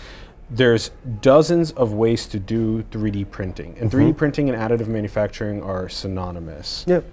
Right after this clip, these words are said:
Speaker 1: Okay, and then third, but this is thirty years old. Most people were, don't, were thinking, like, "Oh, this is brand new." It's thirty years old.
Speaker 2: Yep.
Speaker 1: And that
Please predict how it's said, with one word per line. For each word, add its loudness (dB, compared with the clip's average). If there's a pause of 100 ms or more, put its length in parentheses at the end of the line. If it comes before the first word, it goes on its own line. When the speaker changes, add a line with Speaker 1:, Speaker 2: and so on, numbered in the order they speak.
(260)
Speaker 1:
Okay, -6
and -2
then 2 (720)
third, 4
but 0
this -2
is -6
thirty 2
years 0
old. 2
Most -4
people -2
were, -4
don't, -4 (120)
were -4 (140)
thinking, -2
like, -6 (120)
"Oh, 0
this -6
is -10
brand -2
new." 0
It's -8 (240)
thirty 2
years 2
old. 0
Speaker 2:
Yep. 4 (300)
Speaker 1:
And 0
that 2